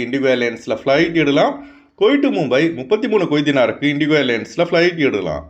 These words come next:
கொழும்பு to குவைத் ஐம்பத்தி ஆறு குவைத் தினாருக்கு ஏர் அரேபியாவுல ஃப்ளைட் எடுக்கலாம். குவைத் to கொழும்பு ஐம்பத்தி மூணு குவைத் தினாருக்கு கல்ஃப் ஏர்லைன்ஸ்ல ஃப்ளைட்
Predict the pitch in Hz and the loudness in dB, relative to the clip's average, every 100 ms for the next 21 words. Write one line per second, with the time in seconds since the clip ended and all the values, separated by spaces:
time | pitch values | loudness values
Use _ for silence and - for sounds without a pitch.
0 | - _ _ 156 196 196 - 147 151 151 | -20 _ _ 0 2 2 0 2 0 -2
1 | - 135 143 185 165 139 131 139 139 135 | -4 -2 -2 0 2 2 2 0 2 2
2 | 120 123 - 147 202 185 143 117 113 104 | 0 0 -2 2 2 2 2 0 0 0
3 | - 135 170 170 135 123 156 285 - _ | 0 0 0 0 0 2 0 0 -8 _
4 | _ - 262 294 269 160 107 110 156 - | _ 0 2 2 0 0 0 0 -2 -2
5 | - 185 247 233 208 147 151 139 131 113 | -4 -2 -4 -4 -2 0 -2 0 0 0
6 | 95 175 135 170 - 165 131 113 110 160 | -2 -2 0 0 2 0 2 -2 -4 -4
7 | 180 180 190 190 | 0 2 2 2